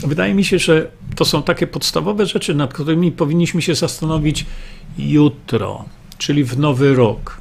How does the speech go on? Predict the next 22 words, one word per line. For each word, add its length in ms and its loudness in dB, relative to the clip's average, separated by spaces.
kiedy 260 2
być 440 0
może 680 -2
jeszcze 540 0
macie 380 -2
tam, 280 -2
e, 160 2
trochę 380 -2
swoich 380 2
dzieci 380 2
wokół 540 0
was. 640 -10
Zabawa 580 2
zabawą, 640 2
oczywiście 580 -2
świetnie, 480 -2
doskonale, 800 0
ale 200 0
przy 180 -4
tym 180 0
jutrzejszym 680 0
obiedzie 800 0